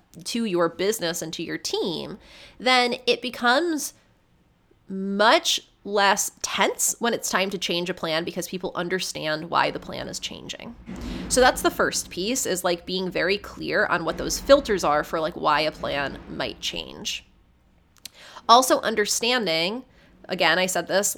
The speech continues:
already, but, like, the process for how you're going to change a plan and include your team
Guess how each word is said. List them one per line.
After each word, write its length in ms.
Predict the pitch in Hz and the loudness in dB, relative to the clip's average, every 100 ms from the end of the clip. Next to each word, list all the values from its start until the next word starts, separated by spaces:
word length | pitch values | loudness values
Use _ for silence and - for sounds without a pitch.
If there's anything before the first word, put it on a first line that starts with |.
| - | -2
already, 460 | 185 185 156 143 196 | 2 2 2 0 0
but, 120 | 175 | 0
like, 220 | 165 165 | 0 -2
the 80 | 180 | -4
process 640 | 175 165 180 - 165 180 - | 0 4 4 4 2 2 -2
for 300 | 160 160 156 | -2 0 0
how 520 | - 190 143 143 185 | -2 -2 2 4 2
you're 180 | 208 220 | -2 -4
going 180 | 233 | -4
to 100 | 240 | -6
change 320 | 254 262 240 254 | -6 -4 -2 -4
a 60 | |
plan 380 | 254 254 262 262 | -2 0 0 0
and 160 | 208 220 | -2 -2
include 480 | 220 - 226 262 285 | -4 -4 -2 0 0
your 120 | 285 | -2
team 600 | - 269 285 202 180 | -4 -4 -2 0 -2